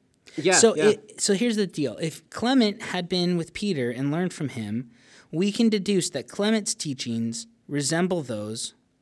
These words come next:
Speaker 2: of Peter.
Speaker 1: Yeah,
Speaker 2: Does
Speaker 1: yeah,
Speaker 2: that
Speaker 1: that makes
Speaker 2: make
Speaker 1: sense.
Speaker 2: sense? And the same with Polycarp. If Polycarp had been with John, we can deduce that his teachings would resemble what John taught him.
Speaker 1: Okay, yeah, right.
Speaker 2: So we've established that.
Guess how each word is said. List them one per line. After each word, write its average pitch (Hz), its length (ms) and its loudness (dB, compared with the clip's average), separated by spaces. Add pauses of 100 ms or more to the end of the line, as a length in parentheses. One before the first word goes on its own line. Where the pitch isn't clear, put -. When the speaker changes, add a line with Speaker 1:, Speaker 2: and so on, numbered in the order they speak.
(120)
Speaker 2:
of 131 160 -10
Peter. 107 380 -2 (600)
Speaker 1:
Yeah, 196 220 0
Speaker 2:
Does - 100 -10
Speaker 1:
yeah, 202 140 4
Speaker 2:
that 254 60 6
Speaker 1:
that - 60 4
makes - 160 2
Speaker 2:
make 147 80 4
Speaker 1:
sense. 208 280 2
Speaker 2:
sense? - 40 -12 (220)
And 180 100 -2
the 190 80 0
same 214 220 2
with 190 140 -4
Polycarp. 180 520 -2
If 123 140 -18
Polycarp 226 460 0
had 156 100 -6
been 151 160 -2
with 180 100 -4
John, 110 440 -8 (320)
we 180 160 0
can 233 160 2
deduce 147 340 0
that - 120 -6
his 180 180 -4
teachings 135 480 -4
would 131 140 -6
resemble 127 500 -2
what 131 120 -2
John 123 280 -6
taught 208 220 -2
him. - 220 -16 (560)
Speaker 1:
Okay, 156 400 0
yeah, 127 200 -6
right. 117 180 -6
Speaker 2:
So 180 100 2
we've 165 160 4
established 151 420 0
that. 98 160 -12